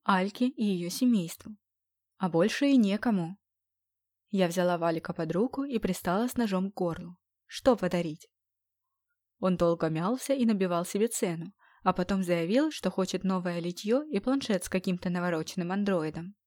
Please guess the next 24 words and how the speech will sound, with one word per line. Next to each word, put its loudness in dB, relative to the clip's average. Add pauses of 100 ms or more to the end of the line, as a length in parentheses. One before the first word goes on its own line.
(1200)
Я 0
молча 0
показала 2
ему 2
дулю. -2 (840)
Друг 2
грустно 0
вздохнул -2
и 0
согласился 2
на 2
новую 0
обложку -2
к -12
старому -4
планшету -2
плюс -2
триста -2
рублей 0
к -20
карме -6 (320)
на 2
игровое 0
приложение. -4